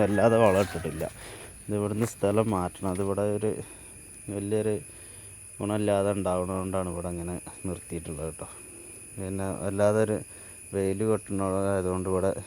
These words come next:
ഈ ഏലം ശരിയാവുന്നില്ല. അപ്പോൾ ഇതിങ്ങനെ ചെറിയ തൈകൾ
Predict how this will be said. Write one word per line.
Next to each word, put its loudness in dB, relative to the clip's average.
ഈ 0
ഏലം -2
ശരിയാവുന്നില്ല. -4
അപ്പോൾ -4
ഇതിങ്ങനെ -4
ചെറിയ 0
തൈകൾ 0